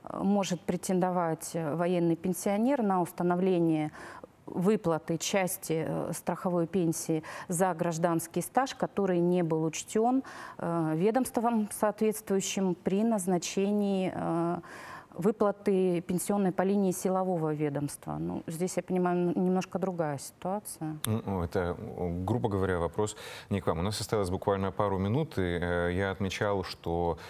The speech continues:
Speaker 2: эм, мы будем зачитывать ещё и вопросы, которые приходят нам в редакцию. Вот последний, э, вопрос адресован к вам, э, Ольга Александровна. Вот, э, женщина уже купила квартиру за деньги маткапитала. На сегодняшний день она решила продать эту квартиру, купить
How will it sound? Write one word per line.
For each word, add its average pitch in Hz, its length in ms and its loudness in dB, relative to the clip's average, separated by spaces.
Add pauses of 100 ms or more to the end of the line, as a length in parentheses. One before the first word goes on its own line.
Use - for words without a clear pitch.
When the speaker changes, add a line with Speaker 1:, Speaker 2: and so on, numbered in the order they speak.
(220)
Speaker 2:
эм, 82 420 0
мы 87 200 0
будем 90 260 0
зачитывать 87 720 -2
ещё 87 280 -2
и - 40 0
вопросы, 90 340 -4
которые 92 280 -2
приходят 95 340 -2
нам 95 100 0
в 98 40 0
редакцию. 110 480 0
Вот 90 120 -2
последний, 92 460 0
э, 82 440 -2
вопрос 85 320 -2
адресован 85 640 0
к - 80 -10
вам, 127 300 0
э, 92 180 0
Ольга 87 180 0
Александровна. 85 500 0
Вот, 87 240 -4
э, 80 360 0
женщина 98 380 0
уже 90 160 0
купила 92 280 0
квартиру 98 540 0
за 85 240 2
деньги 87 240 0
маткапитала. 110 600 0
На 92 100 0
сегодняшний 92 460 -2
день 117 200 0
она 90 160 0
решила 110 360 -2
продать 95 420 -2
эту - 160 -8
квартиру, 117 400 -2
купить 120 320 -4